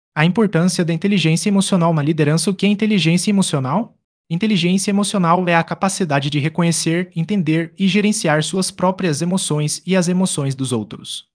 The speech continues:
Isso significa que você consegue perceber como se sente,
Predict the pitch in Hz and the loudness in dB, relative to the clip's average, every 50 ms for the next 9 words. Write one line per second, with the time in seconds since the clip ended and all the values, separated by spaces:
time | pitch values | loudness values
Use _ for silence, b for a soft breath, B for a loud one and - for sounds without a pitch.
0 | _ _ _ _ 196 190 - 226 - 233 196 196 196 190 - - 196 196 - 202 | _ _ _ _ 0 0 2 0 0 0 0 0 0 0 0 -2 -2 0 0 -2
1 | 196 - 208 185 214 202 - 220 220 220 208 190 - 196 190 180 196 190 202 202 | -2 -2 0 0 2 2 2 0 2 2 2 2 2 2 2 2 2 2 2 0
2 | 196 - 240 202 180 196 220 220 - 208 202 202 190 - 226 214 - 180 170 170 | 2 2 2 4 4 4 2 2 0 0 0 2 2 0 -2 0 2 2 2 2
3 | 160 - - 160 b | 2 0 -2 -4 b